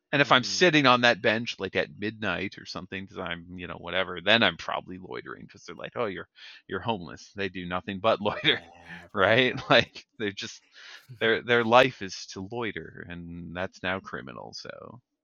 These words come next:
Speaker 2: Yeah, and something like loitering is so open-ended. It's going to be negotiated on a case by case, which we know will be super racist and problematic in every conceivable way,
Speaker 1: Right,
Speaker 2: like,
Speaker 1: right.
Speaker 2: how these conversations go.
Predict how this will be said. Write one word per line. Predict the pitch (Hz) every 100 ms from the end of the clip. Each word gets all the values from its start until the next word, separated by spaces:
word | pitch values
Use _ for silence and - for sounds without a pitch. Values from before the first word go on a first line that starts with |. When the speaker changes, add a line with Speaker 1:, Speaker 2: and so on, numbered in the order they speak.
| _ _
Speaker 2:
Yeah, | 92 82 92
and |
something | 135 180 175
like | 131 120 117
loitering | 123 127 113 107 101
is | -
so | 135 101
open-ended. | 107 104 98 98 101 101 104 -
It's | 113 -
going | 175 156
to | 127
be | 120
negotiated | 110 120 113 - 113 107 101 _ _ 117
on | 110
a |
case | - 117 -
by | 98
case, | 95 151 139 131 -
which | 135 127
we | 139
know | 139 139 135 131 131
will | 123 107
be | 113
super | - 127 113
racist | 104 151 160 156 151 139 139 135 131 - 120
and | 113 110 -
problematic | 123 113 120 117 117 113
in | 110
every | 107 123 113 117 113 113 113
conceivable | 110 101 113 101 95 95
way, | 104 101 95
Speaker 1:
Right, | 71 58 57
Speaker 2:
like, | -
Speaker 1:
right. | 65 73 67 -
Speaker 2:
how | 104
these | 98 95
conversations | - 92 92 - 92 - - -
go. | -